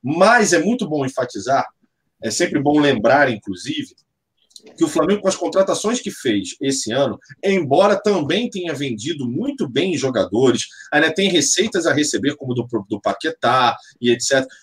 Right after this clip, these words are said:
que o, o, os contratos de patrocínio, muitos deles mudaram ao longo do ano, houveram alguns incrementos, o sócio-torcedor também teve um grande incremento, é, a, a televisão,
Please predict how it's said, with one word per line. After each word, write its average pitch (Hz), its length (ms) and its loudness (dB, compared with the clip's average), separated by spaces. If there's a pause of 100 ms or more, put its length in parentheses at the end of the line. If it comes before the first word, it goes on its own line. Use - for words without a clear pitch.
(100)
que 196 100 -2
o, 185 60 4
o, 147 380 0
os 131 100 2
contratos 165 480 0
de 139 80 -2
patrocínio, 139 720 -2 (200)
muitos 180 280 0
deles 156 240 2
mudaram 175 540 4
ao 143 180 4
longo 139 260 2
do 113 220 0
ano, 127 680 -2
houveram 156 680 0
alguns 131 400 -2
incrementos, 131 880 -6 (260)
o 135 80 -4
sócio-torcedor 160 920 0
também 139 240 -4
teve 135 180 -4
um 117 80 -4
grande 170 340 -6
incremento, 127 840 -8 (320)
é, 139 260 4
a, 127 460 0
a - 100 -2
televisão, 156 800 2